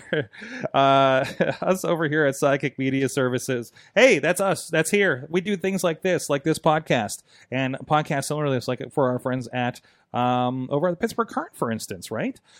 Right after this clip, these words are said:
Uh, Sidekick Media Services. Uh, it is, uh, you know, everything from sporting events. We just did an eye pay-per-view for a women's wrestling group,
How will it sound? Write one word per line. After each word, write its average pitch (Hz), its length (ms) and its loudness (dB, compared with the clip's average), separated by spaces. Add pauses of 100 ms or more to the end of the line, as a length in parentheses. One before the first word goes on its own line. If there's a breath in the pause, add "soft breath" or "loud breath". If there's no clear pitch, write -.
(120 soft breath)
Uh, 127 360 0 (140)
Sidekick 170 440 -2
Media 175 240 0
Services. 165 580 -4 (240 loud breath)
Uh, 135 400 2
it 160 200 -2
is, 160 420 2
uh, 131 540 2 (260)
you 147 140 -2
know, 127 40 -4
everything 156 320 0
from 143 360 2
sporting 175 340 2
events. 156 300 0
We 151 80 -6
just 160 160 -8
did 156 100 2
an 131 80 -4
eye 127 220 -2
pay-per-view 143 560 0
for 131 160 0
a 120 40 4
women's 120 320 -2
wrestling 143 380 -6
group, 156 260 -2